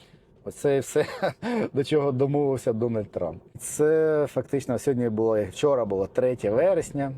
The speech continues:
е, коли ти ультиматум повинен буде сплин-, сплинути Дональда Трампа. Жодних заяв, жодних дій, нічого.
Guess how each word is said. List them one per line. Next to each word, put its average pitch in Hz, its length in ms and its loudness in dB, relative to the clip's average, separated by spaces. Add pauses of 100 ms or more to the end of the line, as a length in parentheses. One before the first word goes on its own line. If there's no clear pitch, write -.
(180)
е, 131 180 -12 (100)
коли 120 240 0
ти 107 380 -2
ультиматум 147 640 0
повинен 123 400 0
буде 110 160 0
сплин-, 165 460 0
сплинути 170 500 0
Дональда 127 300 -2
Трампа. 117 360 -4 (460)
Жодних 143 540 0
заяв, 143 560 0
жодних 123 460 0
дій, 156 360 2
нічого. 113 760 -2